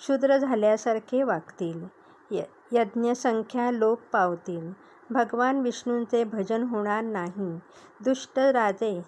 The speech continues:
धनाच्या लोभाने ब्राह्मणांचा वध करायला सुद्धा मागेपुढे पाहणार नाहीत.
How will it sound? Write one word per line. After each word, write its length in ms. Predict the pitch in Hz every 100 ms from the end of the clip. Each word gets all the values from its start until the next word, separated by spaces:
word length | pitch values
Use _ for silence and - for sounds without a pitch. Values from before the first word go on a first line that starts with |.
| - 208
धनाच्या 540 | 220 214 220 220 262
लोभाने 680 | 262 196 196 202 208 233 156 - - - -
ब्राह्मणांचा 920 | 220 208 208 208 247 254 247 240 262
वध 260 | 233 208 233 - 233
करायला 380 | 226 220 226
सुद्धा 400 | 233 247 220 247
मागेपुढे 640 | 254 220 185 202 208 220 220
पाहणार 460 | 220 208 208 220 240
नाहीत. 460 | 220 175 170 151